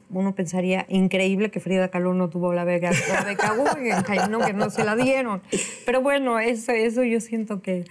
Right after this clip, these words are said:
Speaker 1: que de alguna manera, este, son, es parte de la, de la anécdota.
Speaker 2: Hemos llegado al
Speaker 1: Ujú.
Speaker 2: final de esta conversación, Cristina, pero yo te quiero preguntar, si hubiera la posibilidad que tú te llevaras un objeto para el día después del juicio final,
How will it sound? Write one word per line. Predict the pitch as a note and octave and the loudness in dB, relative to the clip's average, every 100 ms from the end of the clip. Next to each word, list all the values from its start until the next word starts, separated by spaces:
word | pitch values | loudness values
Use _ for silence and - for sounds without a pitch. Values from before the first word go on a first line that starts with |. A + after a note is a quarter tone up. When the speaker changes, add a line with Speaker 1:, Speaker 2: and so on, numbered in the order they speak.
| - - - - | -14 -20 -20 -8
Speaker 1:
que | G#3+ | -2
de | G3+ | 0
alguna | G#3 G3 A3 A3+ | 2 2 2 2
manera, | G#3 G3+ G3 G3 F#3+ | 2 2 2 2 0
este, | F3 E3+ - - F3 E3+ E3+ - _ _ _ _ _ _ _ - - | 0 -4 -10 -2 0 0 -4 -18 _ _ _ _ _ _ _ -20 -12
son, | - G3+ G3 | -2 0 0
es | F#3 F3+ | -2 -2
parte | G3 F#3 F#3 G3 | -4 -4 -2 0
de | F#3 | 0
la, | E3+ E3+ - - - | 0 -2 -6 -12 -8
de | - | -2
la | F3+ | 0
anécdota. | F3 F#3 F3 D#3+ F3+ - _ _ - | 0 0 -2 -6 -12 -20 _ _ -8
Speaker 2:
Hemos | C3 F3 D#3 | 0 2 4
llegado | C3+ C3+ | 4 4
al | C#3+ | 2
Speaker 1:
Ujú. | - | 0
Speaker 2:
final | B2+ C3 | 0 0
de | C3 | -2
esta | C#3 | -4
conversación, | C3+ A#2 A2+ A#2 B2+ A#2 | -4 -4 -2 -2 -4 -4
Cristina, | B2 A2 C3 B2+ | -4 -2 -2 -2
pero | A#2+ C#3 | -2 -2
yo | C3+ E3 | 0 0
te | F3+ | -2
quiero | F3+ E3 | -2 -2
preguntar, | D3 C3 A#2 C#3 | -2 -2 -2 -2
si | C3+ D#3+ | 0 0
hubiera | F3+ C4+ | 0 0
la | D#4+ | -4
posibilidad | A#3 A2+ - A#2 A#2 B2+ B2 | -6 -6 -4 0 2 2 0
que | C3+ | -6
tú | B2+ | -6
te | - | -2
llevaras | B2 A#2+ A#2+ - | 0 2 0 -2
un | B2+ | -4
objeto | A#2 A#2+ A2+ A2+ | -4 -6 -6 -4
para | A2+ | -4
el | G#2+ | -2
día | A2 | -2
después | A2+ - A2 G#2+ G#2 - _ _ _ _ - | -4 -6 -6 -6 -6 -10 _ _ _ _ -12
del | A2+ G#2+ | -10 -8
juicio | - C#3 C#3+ - D3 | -4 0 0 -2 -6
final, | - G#2+ G2+ G2 | -6 -8 -6 -10